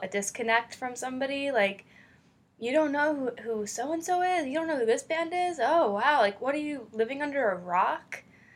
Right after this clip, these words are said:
Like, that's how I feel sometimes when I meet people who aren't into the same things as me, and it's kinda selfish, and it's like, okay, not everyone's gonna be into the, all the same things that you are,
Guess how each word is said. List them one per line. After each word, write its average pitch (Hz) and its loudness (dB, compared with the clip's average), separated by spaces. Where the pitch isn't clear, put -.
Like, 226 4
that's 233 2
how 339 4
I 294 4
feel 254 0
sometimes 196 -6
when 196 -4
I 196 -4
meet 220 -6
people 208 -6
who 208 0
aren't 202 0
into 214 -2
the 202 -10
same 208 -4
things 247 -4
as 208 2
me, 190 -6
and 214 -2
it's 208 -4
kinda 294 -2
selfish, 240 2
and 208 -2
it's 202 -2
like, 196 0
okay, 226 2
not 226 4
everyone's 233 0
gonna 220 0
be 214 -6
into 202 -4
the, 202 2
all 196 4
the 220 0
same 214 -4
things 202 -4
that - -6
you 202 -4
are, 277 2